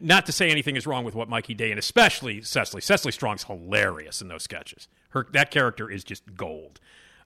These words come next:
Um, so that was another thing. And that, you know, the whole, uh, the Santa thing, they, it seemed like they were, they kinda lost focus and were screwing around. And that's fine. If you're gonna watch a couple of guys screw around,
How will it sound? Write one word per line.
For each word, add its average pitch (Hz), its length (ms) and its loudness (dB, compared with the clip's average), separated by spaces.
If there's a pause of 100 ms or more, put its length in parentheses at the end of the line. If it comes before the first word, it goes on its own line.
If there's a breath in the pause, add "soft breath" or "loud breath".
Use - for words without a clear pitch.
Um, 117 340 -2
so - 160 -6
that 143 260 6
was 139 140 -4
another 131 320 0 (160)
thing. 135 320 -2
And 143 100 -2
that, 170 140 4
you 190 100 -2
know, 180 80 2
the 151 120 -2
whole, 156 260 -2
uh, 127 380 -2
the 123 100 -10
Santa 123 340 0
thing, 120 260 -6
they, 117 200 -6
it 135 140 -6
seemed 151 200 -2
like 127 140 -2
they 131 120 0
were, 123 220 -4 (360 soft breath)
they 147 80 4
kinda 156 220 2
lost 131 300 2
focus - 320 -2
and 120 60 -6
were 110 80 -6
screwing 110 340 -8
around. 101 280 -6
And 156 60 -2
that's 180 120 -2
fine. 139 260 -2
If 123 120 -6
you're 127 60 -4
gonna 127 120 -4
watch 127 220 -2
a - 60 -18
couple 123 240 -6
of 117 60 -6
guys 110 200 -4
screw 107 200 -8
around, 92 320 -10